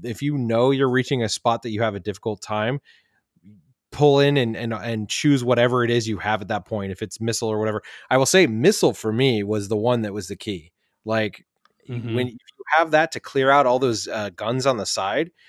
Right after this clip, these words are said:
Speaker 1: that's where I started not dying every five seconds. Like, when I was able to get to that missile point and clear out those guns, uh, much better. So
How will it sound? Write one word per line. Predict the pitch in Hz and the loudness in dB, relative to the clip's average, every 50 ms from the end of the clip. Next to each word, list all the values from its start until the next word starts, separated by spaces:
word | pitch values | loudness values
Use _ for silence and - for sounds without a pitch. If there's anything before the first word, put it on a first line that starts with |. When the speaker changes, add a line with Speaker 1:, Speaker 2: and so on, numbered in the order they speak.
| _ _ _ _ _ | _ _ _ _ _
Speaker 1:
that's | - 143 160 - - | 2 4 4 4 2
where | 143 143 139 135 | 4 6 6 6
I | 127 123 | 6 4
started | - - 135 123 120 120 107 95 98 | 4 4 4 4 4 2 0 -2 -4
not | 110 107 113 110 - 110 | -2 -2 -2 -2 -4 -6
dying | 104 107 101 113 113 107 104 101 | -6 -4 -4 -2 -2 -2 -2 -4
every | 95 92 90 95 | -6 -8 -10 -12
five | 90 - 95 90 87 - | -12 -10 -12 -12 -12 -12
seconds. | - 87 82 - 87 90 - - | -14 -14 -16 -18 -16 -14 -10 -8
Like, | 101 101 101 - - | -6 -8 -8 -8 -8
when | 107 110 113 | -8 -2 0
I | 120 131 | 2 2
was | 131 120 123 110 | 2 2 0 0
able | 117 123 120 120 113 | 0 0 -2 -2 -4
to | 113 110 90 | -6 -8 -6
get | - - 117 123 - | -6 -4 -6 -6 -6
to | - 127 | -8 -6
that | 123 113 95 101 | -6 -6 -6 -6
missile | 110 113 - - 156 | -8 -8 -6 -6 -8
point | 131 _ - 151 151 156 151 _ - - - _ _ | -6 _ 0 2 2 0 -2 _ -16 -20 -20 _ _
and | 107 110 101 | -8 -8 -8
clear | - - - 135 135 120 | -8 -4 0 0 2 4
out | 117 117 113 - - | 4 2 2 2 0
those | 110 104 101 95 - | -2 -2 -2 -4 -6
guns, | - - 113 113 113 107 98 92 - - | -8 -6 -6 -4 -4 -4 -6 -6 -8 -8
uh, | - 107 101 98 95 92 92 87 80 - | -8 -10 -10 -10 -10 -10 -10 -12 -12 -12
much | - 135 139 143 147 160 165 156 - - | -8 -4 -2 0 2 2 2 2 0 -2
better. | - 110 101 92 90 | -4 -4 -4 -4 -6
So | - - - 117 113 104 | -6 -2 0 0 0 0